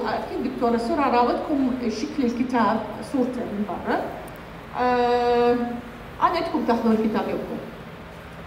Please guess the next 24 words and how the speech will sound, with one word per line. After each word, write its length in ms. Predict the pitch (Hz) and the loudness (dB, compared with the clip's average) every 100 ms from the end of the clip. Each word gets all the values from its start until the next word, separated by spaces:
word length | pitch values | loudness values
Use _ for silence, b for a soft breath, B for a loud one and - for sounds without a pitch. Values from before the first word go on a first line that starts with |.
| - - - | -14 -14 -4
أعرف 300 | - 262 294 | 2 2 2
إنه 140 | 269 254 | 2 4
موجود 360 | 254 240 285 | 4 4 4
بالتعليم 500 | 226 - 240 220 226 | 2 2 2 4 6
المجاني، 680 | 226 208 202 - 277 262 311 453 - - - - - - | 8 6 4 6 6 6 4 -2 -4 -8 -12 -14 -14 -6
واللي 280 | 262 262 262 | 2 2 2
أنتم 300 | 311 285 220 | 2 2 2
جماعة 280 | 226 233 233 - 220 208 | 2 2 0 0 -2 0
هسه 380 | 220 220 220 - | -2 0 -2 0
اللي 120 | 220 | 0
يقرون 340 | 220 233 226 220 | 0 4 4 4
جس 180 | 220 - | 0 -4
بالتاب 500 | 214 - 226 220 202 196 190 | -6 0 2 4 2 -2 -6
وبالآيباد، 760 | 185 202 196 - 226 220 214 - - - - - - - - | -6 -6 -4 0 0 2 2 0 -8 -10 -12 -14 -14 -12 0
آه، 60 | 233 233 233 233 233 240 | 4 6 6 4 0 0
إذا 200 | 233 233 | 4 4
بيوتكم 640 | 214 302 415 - 277 262 | 6 4 2 0 2 4
الإنترنت 680 | 247 277 - 269 254 247 - | 4 2 2 2 4 2 0
إيرث 300 | 254 269 269 | 2 2 2
لينك، 320 | 220 226 302 - - - - - - - - - - | 2 2 2 -2 -8 -12 -14 -14 -16 -16 -16 -10 -4
أكو 360 | 240 - 254 | -4 0 0
وين 140 | 285 359 | 2 -2
سينما 540 | - 339 247 220 208 | -2 2 4 4 4
أنا 160 | 208 | 2